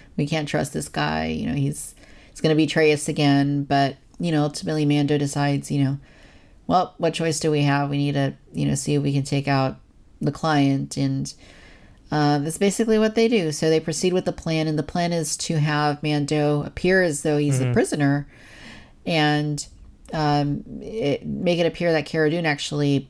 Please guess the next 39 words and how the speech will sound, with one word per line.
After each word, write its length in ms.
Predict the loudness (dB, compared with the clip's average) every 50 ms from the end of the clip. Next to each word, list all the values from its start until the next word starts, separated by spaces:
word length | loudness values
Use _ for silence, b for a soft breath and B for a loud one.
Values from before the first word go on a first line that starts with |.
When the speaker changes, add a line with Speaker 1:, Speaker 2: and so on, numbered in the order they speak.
| _ -6
Speaker 1:
you 120 | -2 -2
know, 100 | 0 0
tracked 320 | 0 0 -2 -2 -2 -2 -2
him 120 | -2 -2
down, 460 | 0 0 0 2 2 2 2 2 0
and 120 | 0 0 2
then 120 | 2 2
Speaker 2:
Mm-hmm. 100 | 2 2 0
Speaker 1:
the 40 |
three 200 | 0 2 2 2 4
of 60 | 4
them 180 | 2 0 0 0
are 40 |
gonna 120 | 0 0 0
go 120 | 0 2
into 160 | 2 2 0
town. 500 | -2 -4 -4 -2 0 0 0 0 -2 -2
Quill 260 | -4 -2 0 0 2 2
goes 320 | 2 2 2 2 0 0
on 100 | -2 -2
his 140 | 0 0 0
way 100 | 0 0
back 260 | 2 0 -2 -2 -4
to 80 | -6 -6
the 100 | -4 -4
ship, 440 | -2 -2 0 2 2 2 0 0 -2
Speaker 2:
Mm-hmm. 580 | -4 -2 0 0 0 -2 -4 -8 -14 -10 -4 -2
Speaker 1:
uh, 120 | 0 2 2 4
along 280 | 4 4 4 4 4
with 160 | 2 0 -2 -2
Baby 240 | -2 0 2 2
Yoda, 120 | 2 2 2
and 80 | 2 2
I 100 | 2 0
think 140 | 0 -2 -2
Mando 240 | -2 0 0 0 0
instructs 460 | 0 -2 -2 -2 -2 -2 -2 -4 -4
him 180 | -4 -2 -2 -2
to, 300 | -2 -2 -2 -2 -2 -4